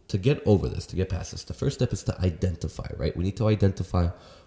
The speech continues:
why can we not leave? Why do we enjoy staying in this mess? And then second is obviously action. You need, you need to cut the other person out.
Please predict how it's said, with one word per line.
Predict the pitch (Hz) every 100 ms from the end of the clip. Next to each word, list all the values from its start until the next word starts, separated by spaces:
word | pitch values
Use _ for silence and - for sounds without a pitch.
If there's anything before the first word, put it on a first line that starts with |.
| _
why | 85 92 95 101
can | - 98 92
we | 90
not | 85 80 -
leave? | 95 82
Why | 80 76 85 98
do | 98
we | 98 95
enjoy | 95 87 95
staying | - 190 175
in | 92
this | - -
mess? | - - _ - - - - - -
And | 123
then | 139 139 - -
second | - - 190 110 123 123 -
is | 85 87 85 - _ _ _ _ _
obviously | 92 90 92 107 101 - 131
action. | 139 220 - - - - -
You | 95 117
need, | 113 120 135 165 185 156 - _ - _ - - - _ - _
you | 113 123
need | 131 151 226 -
to | 160
cut | - 156 139
the | 107
other | 107 104
person | - 95 90 85
out. | -